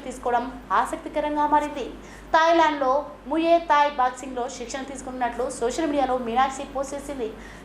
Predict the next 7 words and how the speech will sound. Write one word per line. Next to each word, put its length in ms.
థాయ్ 360
ట్రిప్ 240
ప్రధాన 260
లక్ష్యం 300
ఖచ్చితంగా 500
ముయే 240
థాయ్ 180